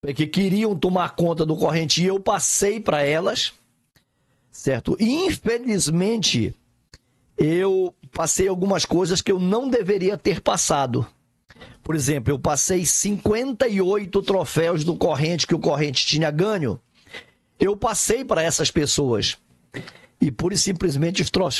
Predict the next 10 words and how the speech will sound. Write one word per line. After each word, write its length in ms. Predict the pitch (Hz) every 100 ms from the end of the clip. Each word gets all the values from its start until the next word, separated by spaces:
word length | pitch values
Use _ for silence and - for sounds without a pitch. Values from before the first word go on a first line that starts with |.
| -
os 180 | 151 127
troféus 520 | - 156 - 165 175
foram 400 | - 170 170 175
estragados 1000 | 156 - 196 151 117 170 185 147 127 - - -
na 160 | - 160
chuva, 800 | - - 180 208 202 165 185 - _ _ _ _ _ _ _
em 120 | 170
biqueiras 640 | 175 170 - 196 202 196
de 120 | 147 147
casa, 720 | - 147 180 170 139 170 147